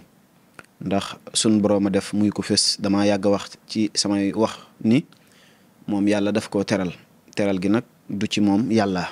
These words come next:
Ndax Ousmane Sonko aw turam daa dajeek turu ab zahiru te mooy lu fés, loo xam ni kenn mënu koo suul. Moom lépp lu mu dugg rek faaw coow am ca.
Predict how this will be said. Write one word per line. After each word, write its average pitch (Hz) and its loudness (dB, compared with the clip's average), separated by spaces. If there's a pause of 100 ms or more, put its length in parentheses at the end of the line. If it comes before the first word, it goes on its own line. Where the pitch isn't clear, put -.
(920)
Ndax 101 -8
Ousmane 110 2
Sonko 110 0 (520)
aw 113 2
turam 110 2
daa 104 2
dajeek 104 2
turu 110 -2
ab 104 0
zahiru 104 0 (140)
te - -2
mooy 104 4
lu 101 0
fés, - 0 (580)
loo 101 0
xam 98 -4
ni 101 0
kenn 123 4
mënu 113 4
koo 101 0
suul. 90 -2 (1000)
Moom 113 4
lépp 147 4
lu 139 6
mu 127 4
dugg 117 2
rek 101 0
faaw 117 2
coow 104 2
am 92 2
ca. 151 -6